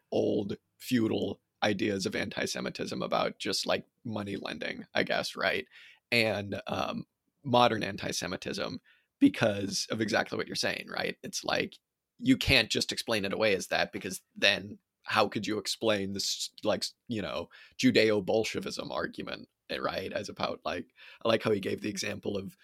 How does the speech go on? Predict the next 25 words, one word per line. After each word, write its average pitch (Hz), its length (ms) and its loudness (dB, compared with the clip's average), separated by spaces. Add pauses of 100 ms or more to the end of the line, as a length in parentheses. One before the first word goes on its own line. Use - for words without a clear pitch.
(220)
there 113 80 -4
were 110 80 0
the 110 80 0
Jewish 110 360 2
Bolsheviks, 104 560 2
but 104 140 -2
then 107 140 0
there 101 80 -2
were 101 120 2
also, 104 280 0
like, 98 260 0
fat - 420 2
cat 127 220 4
English 117 380 0
bankers. - 640 -2
So - 140 -2
it's - 180 -8
like, - 240 -2
oh 214 100 -2
yeah, 110 280 -4 (240)
th-, 110 120 -6
yes, 117 440 -2
the 113 60 -8
similar 110 300 -6
people. 127 240 -4